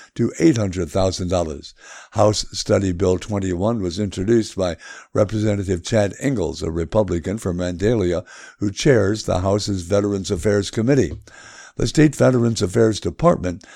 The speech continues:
made a similar request last year, and the bill was approved unanimously by the House, but was not considered by the Senate. But that would only help the trust fund in future years. Meantime, the fund remains empty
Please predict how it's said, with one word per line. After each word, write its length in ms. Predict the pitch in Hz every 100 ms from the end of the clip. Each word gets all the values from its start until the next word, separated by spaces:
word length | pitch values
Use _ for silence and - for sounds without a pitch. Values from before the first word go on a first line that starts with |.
| - -
made 180 | 104 117
a 140 | 113
similar 500 | 113 185 156 95 87
request 540 | 92 95 - 101 110 85
last 420 | 98 101 95 -
year, 300 | 135 95 92
and 200 | - 110
the 100 | 101
bill 280 | 95 131 143
was 160 | 139
approved 380 | 139 135 156 151
unanimously 800 | 151 147 165 131 95 87 95 80 - - -
by 200 | - 110
the 120 | 117
House, 420 | 151 123 80 - - - - -
but 100 | 85
was 180 | 80
not 300 | 82 104 80
considered 480 | - 82 - 90 85
by 140 | 80 80
the 160 | 87
Senate. 380 | - 123 95 71 _ _ _ - - - - -
But 160 | 123
that 220 | 120 175 135
would 180 | 123 -
only 340 | 165 165 139 120
help 280 | 135 165
the 120 | - 101
trust 340 | - 110 101
fund 320 | - 85 101
in 140 | 107 98
future 420 | - 185 180 127
years. 600 | 123 151 104 80 85 - - - -
Meantime, 640 | 104 135 123 95 85 92 - - -
the 100 | 95
fund 260 | 110 107
remains 440 | 101 101 101 104 -
empty 440 | - 160 - 98